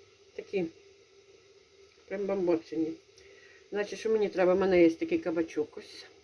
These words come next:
є цибулина. Нам ще потрібно буде яйце, борошно. От, і начинка.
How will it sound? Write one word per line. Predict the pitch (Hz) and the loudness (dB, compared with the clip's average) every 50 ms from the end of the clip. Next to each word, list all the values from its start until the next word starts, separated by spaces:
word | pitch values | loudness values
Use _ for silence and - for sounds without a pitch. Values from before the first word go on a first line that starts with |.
| - - | -2 2
є | - 165 175 190 180 175 165 - - - | 2 4 6 6 4 4 4 0 -8 -8
цибулина. | - 180 180 170 185 175 156 156 151 156 170 185 202 220 - - - - - - - - - - - - - - - - _ _ _ _ _ _ _ - - - - 127 | -4 -4 -2 0 2 4 6 6 8 6 6 4 2 -4 -10 -16 -20 -20 -20 -20 -20 -20 -20 -20 -20 -20 -20 -20 -20 -20 _ _ _ _ _ _ _ -20 -18 -12 -2 4
Нам | 156 165 165 151 | 6 6 6 6
ще | - 160 | 4 -2
потрібно | - 170 160 - 165 160 165 165 | -6 -6 -6 -4 -4 0 2 0
буде | 151 151 160 - | 0 0 2 2
яйце, | 160 151 156 160 160 - - - - 226 240 247 - - - - - - _ - | 2 4 4 2 0 -2 -4 -2 0 2 2 2 0 -8 -20 -20 -20 -20 _ -14
борошно. | - 156 170 202 226 254 240 233 - - - 220 220 226 226 226 226 - - - - - _ _ _ _ _ _ _ _ _ - _ _ _ _ _ _ _ - _ _ - - | -6 0 4 6 6 6 6 4 0 -2 -4 0 4 4 4 4 2 0 -10 -20 -20 -20 _ _ _ _ _ _ _ _ _ -20 _ _ _ _ _ _ _ -20 _ _ -6 -2
От, | - 415 220 220 220 220 - - - - - - - - - | 0 2 4 2 2 0 -4 -12 -16 -14 -12 -12 -12 -12 -8
і | 208 220 233 233 233 233 233 233 233 226 226 226 220 220 220 208 202 202 196 - - - - - 160 - - - | -4 -2 0 2 4 6 6 6 8 8 8 6 6 4 0 -4 -8 -10 -12 -16 -18 -20 -20 -20 -20 -16 -10 -6
начинка. | 208 220 208 - - 180 160 160 160 - 165 | -4 -4 -4 -2 0 0 2 0 0 -4 -10